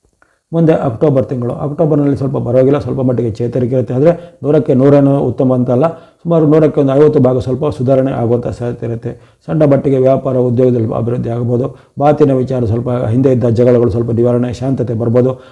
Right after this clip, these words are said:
ಕೌಟುಂಬಿಕ ವಿಚಾರಗಳು ಸ್ವಲ್ಪ ಮಟ್ಟಿಗೆ ನೆಮ್ಮದಿ ಬರುವಂಥ ಸಾಧ್ಯತೆ ಇರುತ್ತೆ. ಜೊತೆಗೆ ಹಣಕಾಸಿನ ಸ್ವಲ್ಪ ಪರಿಸ್ಥಿತಿ ಸಹ ಸುಧಾರಣೆ ಆಗುತ್ತೆ. ಹಾಗಾಗಿ ಈ ಅಕ್ಟೋಬರ್‌ನಲ್ಲಿ ಸ್ವಲ್ಪ ಮಟ್ಟಿಗೆ ಚೇತರಿಕೆ ಇದೆ, ಅಂದರೆ ತುಂಬ ಒಳ್ಳೆಯದಂತಲ್ಲ, ಹಿಂದೆ ಇದ್ದ ಸಮಸ್ಯೆಗಳು ಸ್ವಲ್ಪ ಅಕ್ಟೋಬರ್‌ನಲ್ಲಿ ಚೇತರಿಕೆ ಆಗುವಂಥದ್ದು.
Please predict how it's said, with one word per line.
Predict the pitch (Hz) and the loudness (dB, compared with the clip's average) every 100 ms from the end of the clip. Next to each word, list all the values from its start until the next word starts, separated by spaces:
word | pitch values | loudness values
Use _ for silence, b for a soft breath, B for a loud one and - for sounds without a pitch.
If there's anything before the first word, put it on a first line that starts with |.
| B | B
ಕೌಟುಂಬಿಕ | 151 151 143 127 | -2 2 4 4
ವಿಚಾರಗಳು | 131 123 123 123 | 2 0 -2 -2
ಸ್ವಲ್ಪ | 117 120 | -2 -2
ಮಟ್ಟಿಗೆ | 127 120 135 | -2 -2 0
ನೆಮ್ಮದಿ | 123 123 131 117 | 2 2 2 0
ಬರುವಂಥ | 113 117 135 | -2 -4 -6
ಸಾಧ್ಯತೆ | 123 123 117 123 | -6 -8 -6 -6
ಇರುತ್ತೆ. | 117 147 - - _ - | -4 -4 -6 -18 _ -4
ಜೊತೆಗೆ | 151 143 139 - - 156 | 2 2 2 -4 -12 -2
ಹಣಕಾಸಿನ | 165 165 147 147 139 | -2 2 0 0 -2
ಸ್ವಲ್ಪ | 135 127 127 | -2 -2 -2
ಪರಿಸ್ಥಿತಿ | 139 131 - | -2 -2 -4
ಸಹ | 156 | -4
ಸುಧಾರಣೆ | 143 127 131 139 | 0 2 4 2
ಆಗುತ್ತೆ. | 120 110 110 120 | -2 -4 -6 -6
ಹಾಗಾಗಿ | 156 135 143 - _ - | -2 -2 -4 -14 _ -2
ಈ | 170 | 0
ಅಕ್ಟೋಬರ್‌ನಲ್ಲಿ | 170 123 170 151 147 143 120 | 0 0 2 4 4 2 0
ಸ್ವಲ್ಪ | 156 165 | 0 2
ಮಟ್ಟಿಗೆ | 143 131 151 | 2 2 0
ಚೇತರಿಕೆ | - 175 170 151 - | 2 2 4 2 2
ಇದೆ, | 123 | -2
ಅಂದರೆ | 139 156 | -2 0
ತುಂಬ | 147 160 | 2 4
ಒಳ್ಳೆಯದಂತಲ್ಲ, | 135 139 139 123 147 175 B B - | 6 6 4 2 0 -2 B B -4
ಹಿಂದೆ | 170 175 165 | 0 2 4
ಇದ್ದ | 139 | 2
ಸಮಸ್ಯೆಗಳು | 135 139 135 135 147 156 | 0 0 -2 -2 -2 -2
ಸ್ವಲ್ಪ | 110 135 | -2 -2
ಅಕ್ಟೋಬರ್‌ನಲ್ಲಿ | 127 - 135 131 135 | -4 -2 -2 0 -2
ಚೇತರಿಕೆ | - 131 131 123 - | -2 -4 -4 -6 -8
ಆಗುವಂಥದ್ದು. | 117 117 120 123 120 - b b | -6 -6 -6 -8 -10 -14 b b